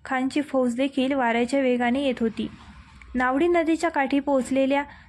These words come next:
संभाजी महाराजांच्या कानावरती मालोजी बाबा घोरपडे धारातीर्थी पडल्याची बातमी पोहोचली.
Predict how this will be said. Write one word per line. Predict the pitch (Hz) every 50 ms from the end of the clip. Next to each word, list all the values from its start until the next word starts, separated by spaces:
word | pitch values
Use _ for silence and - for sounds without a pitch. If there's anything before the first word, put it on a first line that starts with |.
| - - -
संभाजी | 269 247 240 269 285 302 294 320
महाराजांच्या | 311 294 277 269 269 269 269 262 247 294
कानावरती | 277 285 262 247 240 240 247 247 262 254 254 - 240 220 214 196 - _ _ _ _ _ _ _ _ -
मालोजी | 240 240 240 240 262 285 269 330
बाबा | 311 311 294 311
घोरपडे | 311 269 277 269 269 269 - 269 262 247 240
धारातीर्थी | 240 240 226 233 233 233 233 262 254 247 247 269
पडल्याची | 262 - 247 233 233 240 233 240 269
बातमी | 247 240 233 - 233 233
पोहोचली. | 233 233 233 226 214 - 226 214 208